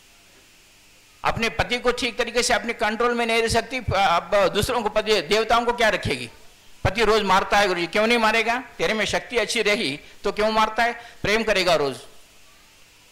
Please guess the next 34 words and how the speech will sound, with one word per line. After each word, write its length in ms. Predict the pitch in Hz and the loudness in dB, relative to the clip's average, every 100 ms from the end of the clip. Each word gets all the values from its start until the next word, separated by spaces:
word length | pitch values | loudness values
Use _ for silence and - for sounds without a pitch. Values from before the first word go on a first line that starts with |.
| - | -8
तो 100 | 349 | -8
तुम, 420 | - 277 339 320 | -4 -2 -2 -4
तुम्हारे 380 | 262 233 247 240 | -4 -2 0 -2
जीवन 300 | 220 262 262 | -2 -2 -2
के, 100 | 269 | -6
इस 320 | 247 254 170 | -6 -6 -4
जीवन 240 | 226 262 | -4 -4
को 100 | 262 | -6
बदलो। 460 | 226 196 247 202 123 | -4 -4 -2 -4 -6
इस 120 | 208 190 | -8 -4
जीवन 200 | 220 254 | -4 -4
को 60 | |
बदलने 320 | 208 202 240 | -8 -6 -6
के 80 | 240 | -8
लिए 60 | 262 | -8
तुम्हारे 280 | 240 240 269 | -6 -4 -2
में 120 | 262 | -2
क्या 180 | 269 269 | -2 -2
शक्ति 300 | 247 - 180 | -4 -8 -6
चाहिए? 380 | 156 143 117 - | -6 -6 -10 -6
किस 160 | 254 - | -4 -2
प्रकार 340 | 269 262 262 | -4 -2 -2
की 260 | 233 247 226 - - 147 | -2 -8 -8 -12 -18 -2
दैविक 280 | 196 233 233 | -2 0 -6
शक्ति 260 | 233 214 | -8 -12
तुम्हारे 320 | 196 190 190 | -6 -4 -2
में 80 | 180 | -4
चाहिए? 400 | - 147 117 113 - | -6 -6 -6 -12 -6
ये 100 | 165 | -2
शक्ति 300 | 190 220 277 | -2 -4 -6
जब 180 | 214 208 | -6 -6
तक 100 | 196 | -6
नहीं 240 | 180 185 196 | -8 -6 -4
आती, 260 | 170 233 | -6 -8